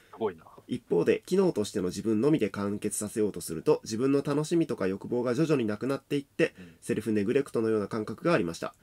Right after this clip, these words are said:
Speaker 2: よくあるうつの初期症状に近いのかなと思っています。
Speaker 1: うん。
Speaker 2: えー、話題が散逸してすみません。私が自分を規定するのは欲望だと思っているので、これを育むのも大事だなと思う反面、
Speaker 1: うん。
Speaker 2: 個人を世界のパーツ、機能として定義するのもすっ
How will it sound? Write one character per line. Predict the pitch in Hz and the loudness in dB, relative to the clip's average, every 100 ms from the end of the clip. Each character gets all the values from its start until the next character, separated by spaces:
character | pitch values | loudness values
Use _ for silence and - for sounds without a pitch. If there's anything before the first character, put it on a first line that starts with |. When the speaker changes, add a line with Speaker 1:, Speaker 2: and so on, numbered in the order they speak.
| _ _ - | _ _ -6
Speaker 2:
よ | 135 | 0
く | 113 | 2
あ | 98 | 2
る | 92 | 2
う | 123 | 2
つ | - | 2
の | 139 156 | 2 0
初 | - | -2
期 | 151 - | -8 0
症 | 120 | 2
状 | 101 87 | 2 -2
に | |
近 | 85 - 143 | -4 -2 0
い | |
の | 135 | 0
か | - 135 | 0 0
な | 180 | 0
と | 98 | 0
思 | 73 | -8
っ | |
て | - | -8
い | 73 | -8
ま | 73 | -8
す。 | - _ - - _ - | -12 _ -20 -20 _ -10
Speaker 1:
う | |
ん。 | |
Speaker 2:
え | 87 | -4
ー、 | |
話 | 90 135 | 0 2
題 | 151 | 2
が | 151 | 2
散 | 147 139 | 2 0
逸 | 139 | 0
し | 131 | -4
て | 123 | -4
す | 110 | -2
み | 110 | -2
ま | 107 | 0
せ | 143 | 0
ん。 | - | 0
私 | 101 104 104 | -8 -4 -4
が | |
自 | 98 95 | -2 -2
分 | 117 | 0
を | 131 | -2
規 | - | 0
定 | 143 143 | 2 2
す | 156 | 2
る | 156 | 2
の | |
は | 117 | 2
欲 | 101 139 | 0 0
望 | 143 170 | 2 2
だ | 165 | 2
と | 131 | 0
思 | 92 | -2
っ | - | -4
て | - | -6
い | |
る | 82 | -4
の | 85 | 0
で、 | 143 - - - | -2 -2 -14 -4
こ | 110 | -2
れ | |
を | 98 | 0
育 | 107 135 147 | 0 -2 0
む | 175 | 0
の | 165 | 2
も | 170 | 2
大 | 107 120 | 0 0
事 | 143 | 0
だ | 139 | 0
な | 160 | 0
と | 165 | 0
思 | 127 139 | -2 -2
う | |
反 | 131 127 | -2 2
面、 | 151 135 | 2 2
Speaker 1:
う | |
ん。 | - | -2
Speaker 2:
個 | 127 | -4
人 | 101 98 120 | 0 0 0
を | |
世 | 127 | -2
界 | 156 147 107 | 0 0 0
の | 98 | 0
パ | 120 | -2
ー | 123 | 0
ツ、 | 165 - | -2 0
機 | 175 | 2
能 | 165 | 2
と | 151 | 2
し | 127 | -4
て | 131 | 0
定 | 160 | 0
義 | 151 135 | 0 -2
す | 143 | -4
る | 127 | -2
の | 147 | 0
も | 180 | -2
す | |
っ | - | -4